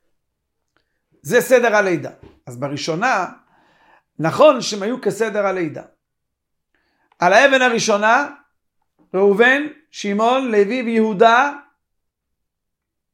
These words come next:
דן ונפתלי. על האבן השנייה, גד ואשר, יששכר וזבולון, יוסף ובנימין.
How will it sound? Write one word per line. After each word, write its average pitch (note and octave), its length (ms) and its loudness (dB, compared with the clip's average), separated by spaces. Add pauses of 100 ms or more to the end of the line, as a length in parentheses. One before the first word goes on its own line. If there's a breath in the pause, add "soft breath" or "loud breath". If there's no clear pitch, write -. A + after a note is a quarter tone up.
(380)
דן F#3+ 440 2 (1300)
ונפתלי. G3+ 540 -2 (1300 loud breath)
על G#3+ 160 2
האבן B3+ 260 4
השנייה, A#3+ 420 -4
גד A#3 320 2
ואשר, A#3 340 -4
יששכר A3+ 400 -4
וזבולון, A3+ 420 -6
יוסף A#3 280 -4
ובנימין. C4 600 -8